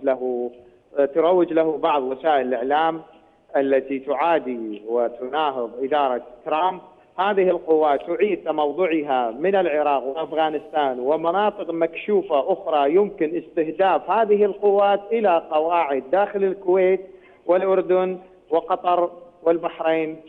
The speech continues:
والإمارات العربية المتحدة. وفي الواقع الولايات المتحدة تبعد قواتها من، آه، أن تكون أهداف سهلة لإيران ولمن يريد يستهدف هذه القوات،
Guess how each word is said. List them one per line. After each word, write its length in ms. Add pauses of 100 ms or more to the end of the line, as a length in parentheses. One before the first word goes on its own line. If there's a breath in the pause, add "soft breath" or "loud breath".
والإمارات 540
العربية 400
المتحدة. 680 (680 soft breath)
وفي 600
الواقع 480
الولايات 560
المتحدة 800 (340)
تبعد 360 (240)
قواتها 840 (280)
من، 540
آه، 600
أن 160
تكون 560
أهداف 580 (280)
سهلة 560
لإيران 760 (380)
ولمن 520
يريد 440
يستهدف 720
هذه 340
القوات، 600